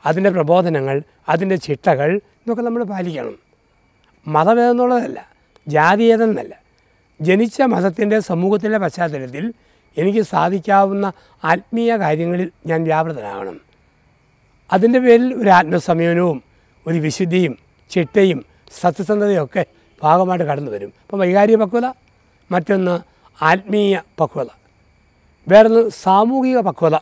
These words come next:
വളരെ പ്രധാനപ്പെട്ടതാണ്. സൊസൈറ്റിയുടെ ഭാഗമായിട്ടാണ് നമ്മൾ ജീവിക്കുക.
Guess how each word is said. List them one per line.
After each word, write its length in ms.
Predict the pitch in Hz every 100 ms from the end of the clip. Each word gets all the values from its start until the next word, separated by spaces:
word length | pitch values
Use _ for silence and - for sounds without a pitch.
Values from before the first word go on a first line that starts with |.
| -
വളരെ 200 | 170 175
പ്രധാനപ്പെട്ടതാണ്. 760 | 156 151 143 135 120 110 - - _ _ _ _ _ _ _ -
സൊസൈറ്റിയുടെ 640 | 190 180 233 233 269 254 156
ഭാഗമായിട്ടാണ് 680 | 160 185 180 170 151 139 - -
നമ്മൾ 180 | 143 139
ജീവിക്കുക. 520 | 127 139 127 113